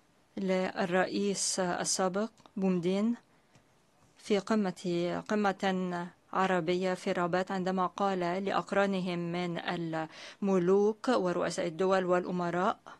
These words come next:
إنه سيدعم أي صيغة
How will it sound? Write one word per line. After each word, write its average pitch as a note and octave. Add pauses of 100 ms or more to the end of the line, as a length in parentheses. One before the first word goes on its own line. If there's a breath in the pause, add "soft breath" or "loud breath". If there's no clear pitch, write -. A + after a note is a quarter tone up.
(1080)
إنه G3
سيدعم F#3+
أي G#3+
صيغة F3